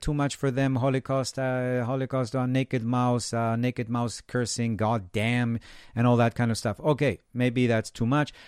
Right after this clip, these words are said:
But then I was thinking about, um, I was reading about these Bible-fearing folks who don't want to have any kind of these terrible books sitting next to,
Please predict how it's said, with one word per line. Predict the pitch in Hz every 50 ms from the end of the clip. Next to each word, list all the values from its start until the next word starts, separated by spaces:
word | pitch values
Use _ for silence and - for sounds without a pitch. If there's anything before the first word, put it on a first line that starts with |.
| - - -
But | - 139
then | 139 220 247 247
I | 247 220
was | 190 180 156 131
thinking | - - - 165 151 - 165 151
about, | 143 123 131 131 127 127
um, | 135 143
I | - 143
was | 131 135 131 120 110 113
reading | 127 147 147 147 139 131
about | 113 123 120 120
these | 110 113 101 90
Bible-fearing | 87 78 107 113 143 165 147 123 127 113 101 - - - 135 135 135 127 123 113 101
folks | 87 - - - 131 127 113 92 - - - - - - - - - - - -
who | - 135 123
don't | 110 95 90 135 147 185 190 165
want | 143 156 165 170 160 -
to | - 139 123
have | 110 - - 135 139 139 139 139 139 127 117 110 - - - - _ _ -
any | 131 147 147 135
kind | - - 127 143 143 143 135
of | 120 113 104
these | 113 104 87 -
terrible | - - - 135 139 143 127 113 113
books | 92 110 170 190 180 - -
sitting | - - 139 - - 139 131 127 120 117
next | 123 131 127 - - - - -
to, | - 127 120 120 120 110